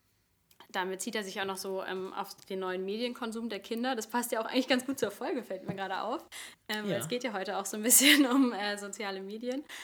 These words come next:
Speaker 1: Ähm, dass, äh, das jetzt auch nicht nur schlecht ist, dass die Kinder die ganze Zeit auf YouTube hängen und auf TikTok, sondern das ist halt deren Lebenswelt und das interessiert die. Und, ähm,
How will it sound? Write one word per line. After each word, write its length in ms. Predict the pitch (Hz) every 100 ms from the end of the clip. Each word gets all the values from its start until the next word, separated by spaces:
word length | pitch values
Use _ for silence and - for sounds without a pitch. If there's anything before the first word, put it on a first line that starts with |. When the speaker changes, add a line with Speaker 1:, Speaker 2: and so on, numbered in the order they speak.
| - - _ 226
Speaker 1:
Ähm, 540 | 226 220 214 220 220 - - -
dass, 320 | 220 220 - -
äh, 340 | 220 208 - - -
das 240 | 220 214 -
jetzt 200 | 220 -
auch 80 |
nicht 180 | 226 240
nur 80 | 226
schlecht 320 | 220 254 320 214
ist, 160 | 202
dass 120 | 190
die 100 | 190
Kinder 420 | 196 202 190 180 - - -
die 100 | -
ganze 260 | - 202 202
Zeit 80 | 190
auf 100 | 190
YouTube 400 | 214 226 208 -
hängen 320 | 190 190 190
und 140 | - 190
auf 140 | -
TikTok, 400 | - 233 208 190
sondern 380 | 190 190 185 185
das 200 | 190 196
ist 120 | -
halt 160 | 196 196
deren 200 | 185 180
Lebenswelt 540 | 202 285 294 190 190
und 80 | 185
das 100 | 190
interessiert 580 | 190 - 190 - 269 269
die. 240 | 214 226 -
Und, 360 | 208 196 190 -
ähm, 260 | 196 185